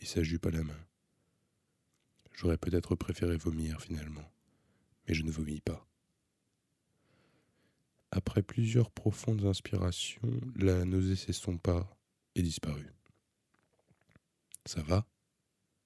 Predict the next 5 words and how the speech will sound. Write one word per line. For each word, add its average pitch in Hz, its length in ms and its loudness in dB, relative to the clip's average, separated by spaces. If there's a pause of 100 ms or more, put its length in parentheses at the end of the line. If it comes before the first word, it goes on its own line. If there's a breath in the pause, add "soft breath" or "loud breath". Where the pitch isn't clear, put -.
(180)
demanda 78 400 -2
Mai - 120 -18
Kasahara. - 600 -14 (1040 soft breath)
Ça 101 80 6
va. 80 180 4